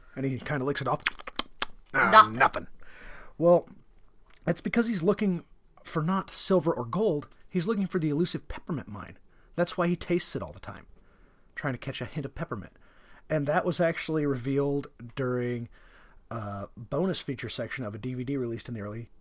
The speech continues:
Speaker 1: two thousands.
Speaker 2: That's really neat.
Speaker 1: Yeah.
Speaker 2: I thought he was
Speaker 1: And
Speaker 2: trying to taste for gold and silver.
Speaker 1: see, that's what everybody thought. Um, his dogs, though, his sled dogs,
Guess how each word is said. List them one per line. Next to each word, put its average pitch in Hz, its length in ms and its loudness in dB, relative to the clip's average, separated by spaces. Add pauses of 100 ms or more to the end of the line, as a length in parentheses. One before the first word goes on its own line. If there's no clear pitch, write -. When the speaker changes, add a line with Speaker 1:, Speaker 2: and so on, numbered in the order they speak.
(120)
Speaker 1:
two - 100 -10
thousands. 117 540 -8 (920)
Speaker 2:
That's - 280 -8
really 220 260 2 (180)
neat. - 140 -8 (100)
Speaker 1:
Yeah. 165 180 -12 (380)
Speaker 2:
I 285 100 -2
thought - 180 -4
he 262 80 -4
was 262 100 -4
Speaker 1:
And 190 100 4
Speaker 2:
trying 254 220 -4
to 247 60 -12
taste - 340 -6
for 233 140 -2
gold 247 280 0
and 233 120 -14
silver. 233 320 2
Speaker 1:
see, 180 240 6
that's 165 240 4
what 220 120 4
everybody 269 380 4
thought. - 360 -6 (840)
Um, 165 180 4
his 165 180 4
dogs, 156 560 10
though, 104 240 -4
his - 240 2
sled 180 260 6
dogs, 117 480 -4